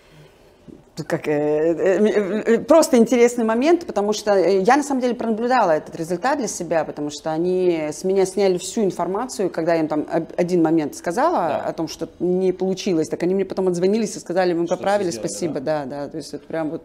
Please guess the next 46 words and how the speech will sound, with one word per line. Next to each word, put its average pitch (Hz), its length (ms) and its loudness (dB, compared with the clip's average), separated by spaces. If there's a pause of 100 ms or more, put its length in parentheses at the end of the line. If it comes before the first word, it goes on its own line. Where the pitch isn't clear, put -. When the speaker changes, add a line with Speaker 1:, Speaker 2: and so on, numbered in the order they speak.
Speaker 1:
для 175 120 0
Speaker 2:
Круто. 208 120 0
Speaker 1:
них 220 80 -8
это - 160 -8
действительно. 151 560 -8
Speaker 2:
Круто. - 380 -18
Speaker 1:
Ну, 202 100 2
это - 140 -4
ц-, - 180 -8
э, 233 160 4
э, 226 220 2
опять 254 260 2
же 262 80 -2
про 247 140 -6
ценность, 147 420 -4
да, 208 180 -4
то 160 80 -8
есть - 140 -10
вот 151 120 -12
мы 170 140 0
сегодня 160 420 -4
в - 80 -20
том 165 120 -2
числе 226 240 -6
на 220 80 0
мероприятии 175 480 -2
рассуждали 170 460 -4
про 165 120 -4
цену 214 300 -4
и 165 100 -6
ценность. 143 500 -4 (280)
Speaker 2:
Мгм. 113 260 -18 (300)
Ну, 175 180 -4
на 147 80 -10
самом 175 280 -8
деле, 160 200 -4
это 127 540 -2
вот, 120 300 -10
э, 120 180 -8
когда 120 280 -4
мы 139 120 -6
делали 117 480 -4
вот, 107 200 -10 (280)
э, 110 840 -6
один 123 200 -4
магазин, 143 400 -6